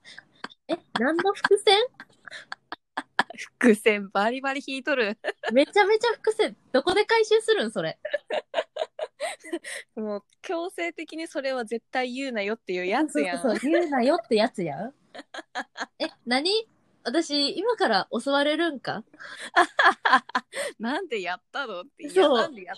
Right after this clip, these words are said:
Speaker 2: たの？
Speaker 1: 「なんでやったの？」っていう女、
Speaker 2: うん。
Speaker 1: 俺嫌いなんだよね。
Speaker 2: いや、そんなこと言われたら言えないだろ。
Speaker 1: 言えないし、「え、何の伏線？」と思ってさ。
Speaker 2: なんか、何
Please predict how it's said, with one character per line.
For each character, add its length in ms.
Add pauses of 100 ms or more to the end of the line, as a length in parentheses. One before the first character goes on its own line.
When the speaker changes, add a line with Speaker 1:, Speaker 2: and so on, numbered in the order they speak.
Speaker 2:
た 100
の？ 60 (640)
Speaker 1:
「な 100
ん 80
で 80
や 60
っ 40
た 140
の？」 160
っ 40
て 140
い 60
う 80
女、 340
Speaker 2:
う 20
ん。 20
Speaker 1:
俺 280
嫌 180
い 40
な 100
ん 60
だ 80
よ 60
ね。 340 (580)
Speaker 2:
い 140
や、 160
そ 200
ん 20
な 60 (400)
こ 120
と 120
言 140
わ 120
れ 100
た 160
ら 60
言 100
え 200
な 180
い 60
だ 140
ろ。 160 (600)
Speaker 1:
言 180
え 40
な 180
い 100
し、 540 (1080)
「え、 140 (200)
何 140 (160)
の 100
伏 200
線？」 160 (240)
と 100
思 160
っ 40
て 200
さ。 120
Speaker 2:
な 140
ん 60
か、 40 (120)
何 240